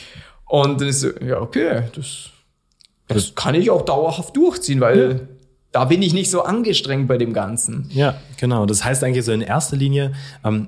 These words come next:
Speaker 1: achte darauf, dass wenn du dir jetzt überlegst, „Ja, was mache ich oder wie nehme ich ab?“,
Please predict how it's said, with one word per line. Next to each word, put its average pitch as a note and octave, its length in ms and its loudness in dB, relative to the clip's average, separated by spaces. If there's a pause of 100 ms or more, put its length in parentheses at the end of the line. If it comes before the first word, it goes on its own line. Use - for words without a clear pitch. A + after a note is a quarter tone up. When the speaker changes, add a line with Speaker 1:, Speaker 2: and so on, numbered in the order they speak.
(120)
Speaker 1:
achte C#3+ 300 -2
darauf, C3 220 0
dass A2+ 320 -2
wenn C#3+ 180 2
du C#3 220 2
dir A#2+ 220 -2
jetzt A2+ 300 -4
überlegst, A2 380 -4
„Ja, G2+ 100 0
was G2 200 -2
mache C#3 240 0
ich C3 100 -2
oder G#2 220 -2
wie C3+ 180 0
nehme F3 180 2
ich D#3 160 -4
ab?“, E3 220 -4